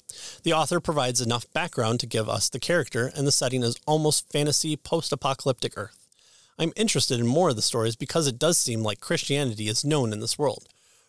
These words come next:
Regardless, the action takes the front and center role, and the tireless hero facing the horde of evil thing is paced well. Action scenes are hard to get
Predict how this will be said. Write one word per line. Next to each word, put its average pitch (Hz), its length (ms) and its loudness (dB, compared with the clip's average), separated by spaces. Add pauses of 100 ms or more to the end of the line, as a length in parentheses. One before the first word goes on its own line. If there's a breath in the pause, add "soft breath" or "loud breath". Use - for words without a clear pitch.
Regardless, 151 540 2
the 135 180 0
action 131 560 2 (380)
takes - 360 0
the 131 200 -2
front 156 300 -2
and 147 100 -2
center 107 280 0
role, 107 340 2 (360 loud breath)
and 151 200 0
the 147 60 4
tireless 175 460 2
hero 123 300 2
facing 139 380 -2
the 131 80 0
horde 156 240 0
of 131 100 -2
evil 110 260 -2
thing 104 360 -4 (320 loud breath)
is 151 220 2
paced - 320 -4
well. - 220 -8 (1200 soft breath)
Action 156 440 0
scenes 147 420 0
are 120 140 -2
hard 156 240 -2
to 147 40 0
get 131 200 -2